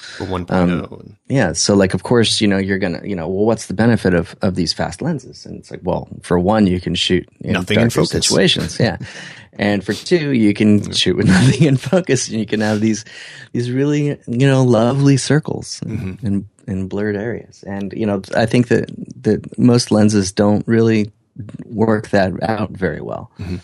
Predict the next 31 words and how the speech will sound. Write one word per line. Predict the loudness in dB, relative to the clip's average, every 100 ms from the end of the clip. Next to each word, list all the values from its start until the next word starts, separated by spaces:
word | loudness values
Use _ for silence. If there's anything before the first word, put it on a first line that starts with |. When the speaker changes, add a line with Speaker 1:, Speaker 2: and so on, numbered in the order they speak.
| _ _ _ _ _ -8
Speaker 2:
Um, | -8 -8 -4
a | 2
lot | 4 4
of | 2
the, | 2 0 0 -2
the, | -2 -2 -4 -4
the |
fifty-one | 0 0 2 0 0 -2
point | -4 -8 -8
twos, | -4 -2 -2 -4 -12 -18 -20 _
um, | -10 -8 -8 -12 _ -6
that | -4
I've | -4
seen, | -4 -4 -4 -6 -10 _ -14
most | -2 0 0
of | 0
the | 0
time, | 2 4 2
if | 2
it's | -4
shot | -2 0
at | 0
one | -2 -2
point | 0 0
two, | 0 0
I'm | 0
not | -2 -2
really | -2 0 0
into | -2 -6
it. | -16 -10
Speaker 1:
Yeah. | -6